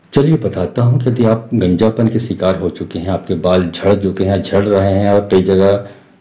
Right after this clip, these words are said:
बालों में, अलग-अलग जगहों में गंजापन की स्थिति उत्पन्न हो गई आपके सिर में, तो क्या करना चाहिए? इसके लिए दोस्तों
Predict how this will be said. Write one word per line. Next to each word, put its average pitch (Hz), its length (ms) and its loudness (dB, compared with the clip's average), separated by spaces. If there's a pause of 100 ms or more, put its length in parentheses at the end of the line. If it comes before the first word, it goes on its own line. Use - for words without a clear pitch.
(140)
बालों 90 280 2
में, 98 120 2
अलग-अलग 92 400 2
जगहों 87 300 0
में 95 180 0
गंजापन 90 480 0
की 87 180 -4
स्थिति - 380 -8
उत्पन्न 107 400 0
हो 117 200 0
गई 90 180 2
आपके 87 260 0
सिर 87 240 -6
में, 85 200 -6 (380)
तो - 220 -8
क्या 85 100 -4
करना 80 360 -10
चाहिए? - 400 -14 (640)
इसके 127 240 2
लिए 127 140 6
दोस्तों 101 460 0